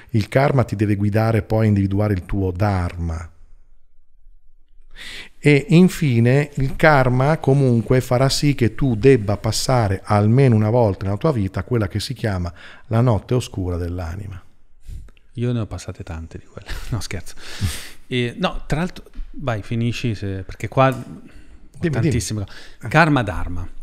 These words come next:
Speaker 1: Mm.
Speaker 2: Allora, noi abbiamo, con Enrico, che saluto, il mio socio di Money Surfers, abbiamo immaginato,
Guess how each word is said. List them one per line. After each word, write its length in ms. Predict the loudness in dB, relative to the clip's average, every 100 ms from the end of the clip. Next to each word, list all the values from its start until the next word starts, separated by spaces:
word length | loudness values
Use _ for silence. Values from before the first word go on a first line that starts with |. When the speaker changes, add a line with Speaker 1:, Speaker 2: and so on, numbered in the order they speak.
| -10 -6
Speaker 1:
Mm. 40 | -6 -6 -4 -2
Speaker 2:
Allora, 160 | 0 0
noi 140 | 0
abbiamo, 520 | 0 -2 -4 -4 -6 -6 -10 -12 -12 -12 -10 -8 -8 -10 -10 -12 -10
con 160 | -6 -6
Enrico, 360 | -4 -6 -8 -10
che 240 | -8 -6
saluto, 380 | -6 -6 -6 -8
il 80 | -8
mio 120 | -10
socio 400 | -8 -6 -6 -8 -10 -10 -10
di 100 | -8
Money 220 | -6 -6 -6
Surfers, 520 | -8 -8 -10 -12 -10
abbiamo 560 | -4 0 2 2 0 0
immaginato, 800 | 2 0 0 -2 -4 -6 -8 -8